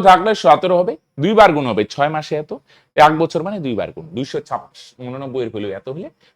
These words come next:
দুইশো ছাপ্পান্ন এর ভ্যালু, ফ্রেন্ডস, পাঁচ হাজার একশো কুড়ি। বুঝছো? প্রথম, প্রথম হয়তো একটু টাইম বেশি লাগতে পারে, প্র্যাকটিস করে করে ঠিক হয়ে যাবে, ফ্রেন্ডস, রাইট? চলো, দুই বছরের চক্রবৃদ্ধি সুদ, কম্পাউন্ড ইন্টারেস্ট, চক্রবৃদ্ধি সুদ আর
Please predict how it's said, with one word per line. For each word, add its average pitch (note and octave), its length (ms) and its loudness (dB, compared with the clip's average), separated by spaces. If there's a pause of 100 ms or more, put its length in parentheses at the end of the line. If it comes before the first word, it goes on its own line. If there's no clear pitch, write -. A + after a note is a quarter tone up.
দুইশো B2 200 -8 (100)
ছাপ্পান্ন A2+ 340 -12
এর A2+ 100 -14
ভ্যালু, B2 180 -12
ফ্রেন্ডস, D4 200 -16 (120)
পাঁচ F2 200 -14
হাজার F#2 240 -8
একশো - 260 -16
কুড়ি। - 180 -20 (680)
বুঝছো? - 280 -10 (1400)
প্রথম, D3 260 4 (100)
প্রথম E3 280 8
হয়তো C#3 200 0
একটু C#3 140 -4 (100)
টাইম G#2+ 220 6
বেশি G#2+ 240 -4
লাগতে A#2 240 -4
পারে, D#3 200 -10
প্র্যাকটিস A#2 380 -8
করে B2 180 -4
করে E3+ 120 -8 (100)
ঠিক A#2+ 180 -8
হয়ে D#2+ 140 -10
যাবে, D#2 200 -12
ফ্রেন্ডস, D#2 220 -20 (100)
রাইট? A#3 160 -16 (240)
চলো, - 140 -20 (640)
দুই G#3 140 0 (100)
বছরের G#3+ 440 6
চক্রবৃদ্ধি G3+ 580 4
সুদ, D3+ 140 2 (140)
কম্পাউন্ড E3 440 4
ইন্টারেস্ট, F#2 380 -4 (580)
চক্রবৃদ্ধি C3 500 -2
সুদ F3+ 120 -6 (120)
আর A#2 80 4